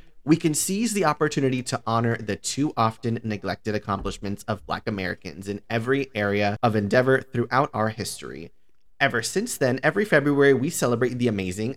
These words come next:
African American culture and community."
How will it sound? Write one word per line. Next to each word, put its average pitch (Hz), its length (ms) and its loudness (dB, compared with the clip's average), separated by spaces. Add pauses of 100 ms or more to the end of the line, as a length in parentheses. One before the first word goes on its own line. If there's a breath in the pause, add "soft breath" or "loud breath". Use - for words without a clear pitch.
(120)
African 127 320 -6
American 117 360 -2
culture 113 480 -4
and 98 300 -6 (180)
community." 160 680 -6